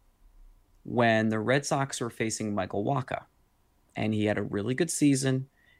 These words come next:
And then come playoff time, I think he was facing John Lackey in twenty thirteen. I think that was who faced him. I can't remember a hundred percent, but Michael Wacha was this young kid, nobody, who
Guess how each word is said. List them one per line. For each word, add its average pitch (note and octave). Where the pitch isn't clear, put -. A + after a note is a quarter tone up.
And -
then G2
come G#2+
playoff C3
time, G2+
I G2+
think D#3
he F#3
was D#3+
facing C3
John A2+
Lackey G2+
in G#2+
twenty G#2+
thirteen. E2+
I B2
think A#2
that A#2
was G#2+
who G#2+
faced G2+
him. A2
I G#2+
can't A#2+
remember G#2
a G2+
hundred G2+
percent, A2
but -
Michael C#3
Wacha C3
was G#2+
this G#2+
young G#2
kid, G2
nobody, G2
who A2